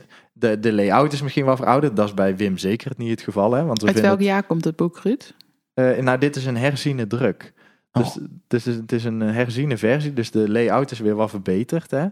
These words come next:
Speaker 3: Hoe heet, hoe
Speaker 1: Dus
Speaker 3: heet het boek?
Speaker 1: het heet Mijn Moestuin.
Speaker 3: Oh, nou, ik zie hier staat verschijningsdatum vijftien februari tweeduizend zeventien.
Speaker 1: Ja, en dat
Speaker 2: Ja,
Speaker 1: is
Speaker 2: dat
Speaker 1: dus
Speaker 2: is de
Speaker 1: de tweede
Speaker 2: herziene,
Speaker 1: druk.
Speaker 2: ja.
Speaker 1: Want
Speaker 3: Oh, ja.
Speaker 1: hij zei, het is,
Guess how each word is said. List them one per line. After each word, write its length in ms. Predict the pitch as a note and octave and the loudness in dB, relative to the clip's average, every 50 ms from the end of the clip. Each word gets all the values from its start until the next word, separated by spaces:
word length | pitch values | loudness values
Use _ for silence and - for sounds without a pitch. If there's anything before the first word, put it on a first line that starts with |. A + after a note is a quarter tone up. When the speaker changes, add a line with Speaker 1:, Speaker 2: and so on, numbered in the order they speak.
| - - - | -6 -4 -2
Speaker 3:
Hoe 120 | D#3 D#3 | 0 0
heet, 260 | D3+ E3 F#3+ F#3+ - - | 2 2 0 0 -2 -6
hoe 100 | D#3 D3 | 0 2
Speaker 1:
Dus 80 | F#3 | 2
Speaker 3:
heet 100 | G3+ G#3 | 2 2
het 100 | - - | -2 -2
boek? 400 | G#3 A3+ D#4+ - - - - - _ _ _ _ _ _ _ | -2 -2 -2 -4 -10 -18 -20 -20 _ _ _ _ _ _ _
Speaker 1:
het 200 | - G2 A2+ - | -8 -8 -8 -8
heet 520 | - G#2+ C3+ C#3 G2 A2+ D#3 - - - - _ _ _ _ _ _ _ _ | -4 -2 -2 0 0 -2 -4 -6 -12 -18 -20 _ _ _ _ _ _ _ _
Mijn 220 | _ D3 F3+ D3+ A2+ | _ 0 0 2 2
Moestuin. 520 | A#2+ F3+ F#3 - - G3 C#3 A2 G2+ G2 - | 0 -2 -2 -2 -2 -2 0 -2 -2 -4 -4
Speaker 3:
Oh, 140 | - E2+ - - - _ | -6 -6 -6 -8 -12 _
nou, 220 | - - C#3+ C#3 - | -8 -6 -6 -6 -6
ik 100 | - - | -4 -2
zie 120 | - C#3+ | -2 0
hier 160 | C#3+ D#3 E3 | 2 2 2
staat 240 | - - D#3+ D3 - | 2 0 0 -2 0
verschijningsdatum 880 | - B2+ - - D#3+ F3 F#3+ F#3+ F3 D#3+ D#3 D3 D3 C#3+ - B2+ B2+ A#2+ A#2+ - - A#2 | -2 -2 0 2 2 2 4 2 2 2 2 0 0 -2 -2 -2 -2 -4 -4 -8 -14 -4
vijftien 440 | - A#2 C3+ D#3+ D#3+ - D#3+ D3+ | 0 0 0 2 0 -2 -4 -2
februari 440 | C3 B2+ A#2+ A2 A2 G#2 F#2+ F#2 G2 | 0 -2 0 0 2 2 2 0 0
tweeduizend 420 | F#2+ - F2 E2 D#2+ D#2 F2 E2+ - | -2 -4 -4 -4 -4 -6 -6 -6 -4
zeventien. 720 | - A2 A2 A2 G2 - - - - - C#2+ C2 - - | -2 0 0 0 0 -4 -8 -12 -12 -12 -12 -12 -12 -4
Speaker 1:
Ja, 200 | - C3+ G#2+ - | -2 0 0 0
en 100 | - A#2 | -2 0
dat 140 | A#2 B2+ - | 0 2 2
Speaker 2:
Ja, 80 | F3 F#3+ | 2 2
Speaker 1:
is 140 | C#3 C3+ - | 0 2 2
Speaker 2:
dat 20 | |
Speaker 1:
dus 80 | G3+ G3+ | 2 2
Speaker 2:
is 60 | G3 | 2
de 40 | F3+ | 2
Speaker 1:
de 160 | F#3+ E3+ D3+ | 2 4 4
tweede 240 | D3+ D#3 D#3+ E3 - | 4 4 4 4 2
Speaker 2:
herziene, 260 | - - - F#2 - | 0 0 -2 -2 -2
Speaker 1:
druk. 40 | - E2 | -4 -4
Speaker 2:
ja. 40 | D3+ | -4
Speaker 1:
Want 120 | - F2 | -2 0
Speaker 3:
Oh, 60 | A2+ A#2+ | 0 2
ja. 60 | B2+ | 2
Speaker 1:
hij 100 | A#2 A#2 | 2 2
zei, 220 | B2 B2+ C#3 D#3 | 4 4 4 2
het 100 | D3+ - | 2 2
is, 180 | D#3 C#3 - | 0 -2 0